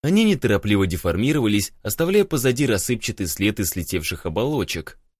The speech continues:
Игорю захотелось сделать несколько шагов вперед и пощупать превращающиеся рваные блины стальные сердечники. Но вместо этого он отпрыгнул назад,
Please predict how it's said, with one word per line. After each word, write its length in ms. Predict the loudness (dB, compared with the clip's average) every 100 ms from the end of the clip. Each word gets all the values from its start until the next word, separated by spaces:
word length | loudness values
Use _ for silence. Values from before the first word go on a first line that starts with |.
| _
Игорю 300 | -4 2 2
захотелось 580 | 2 0 -4 -2 0 0
сделать 340 | 0 0 0 -2
несколько 380 | -4 -6 -6
шагов 360 | -4 -4 -4 -6
вперед 420 | -4 -2 -2 -4 _ _ _ -8
и 60 |
пощупать 440 | -2 0 0 -2 0
превращающиеся 920 | 0 2 0 0 -2 -2 -6 -4 -4
рваные 380 | 0 0 0 -2
блины 300 | -4 -4 -6
стальные 400 | -6 -4 -4 -4
сердечники. 880 | -4 -4 -4 -4 -6 -10 -10 -12 -16 _ _ _ _ _ -4
Но 80 |
вместо 300 | 0 0 0
этого 220 | 0 0 -2
он 80 |
отпрыгнул 420 | -2 -4 -4 -4 -4
назад, 420 | -2 -2 -4